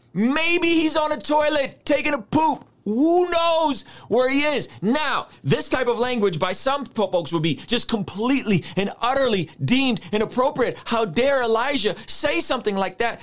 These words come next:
today? Oh my gosh, I can't believe it. He said, he's a, a poop joke. He said, "We got feelings. Oh my gosh." That's the energy some of y'all be on.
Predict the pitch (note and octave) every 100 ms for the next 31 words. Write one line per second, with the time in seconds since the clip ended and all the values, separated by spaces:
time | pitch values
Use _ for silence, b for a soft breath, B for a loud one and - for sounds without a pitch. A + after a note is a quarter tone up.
0 | B - G3+ C#4+ D#4 A#3 B - D4 E4+
1 | D#4 G3 F#3 C4 D4 G#3 - B G3+ -
2 | D#4+ B3 - - F#4+ G#4 - B - A4
3 | - - - - G#4 G#4 - - F#4+ F4+
4 | F4 E4 E4 F4+ C#4 - - - - C4+
5 | B4 - - - D#4+ B3+ B3 A4+ D#5+ -
6 | D4 E4+ G4+ G#4 F#4 F#4 F4+ C#4 D#4 D4
7 | E4+ F#4 F#4+ C5 C#5 A#4+ A4 - - C5
8 | A4+ - F4+ - - B3 - - - -
9 | _ _ _ _ _ _ _ _ _ D3+
10 | F3 - C#3+ C#3 A#2+ A2 A#2 G#2+ F#2+ F#2
11 | E2+ D#2